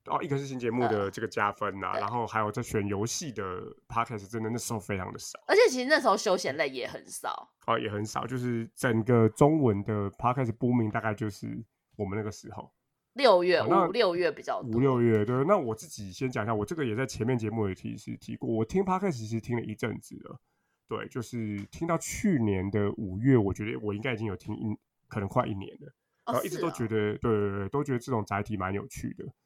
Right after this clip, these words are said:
Speaker 1: 然后好像可以来录一下这种自己的什么，什么题目，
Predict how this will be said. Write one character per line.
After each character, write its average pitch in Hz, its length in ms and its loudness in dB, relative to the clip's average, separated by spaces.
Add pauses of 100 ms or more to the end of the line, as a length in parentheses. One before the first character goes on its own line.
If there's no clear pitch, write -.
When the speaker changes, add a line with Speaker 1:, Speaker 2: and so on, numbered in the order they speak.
(220)
Speaker 1:
然 113 100 -4
后 113 60 -2
好 110 100 -6
像 131 120 -2
可 123 120 -4
以 110 60 0
来 98 140 -4
录 107 240 -4
一 - 20 -8
下 98 320 -4
这 101 100 -12
种 110 300 -12 (380)
自 - 140 -14
己 104 260 -14
的 - 80 -10 (320)
什 - 260 -10
么， 92 160 -8
什 - 140 -14
么 110 120 -10
题 95 240 -18
目， 104 240 -8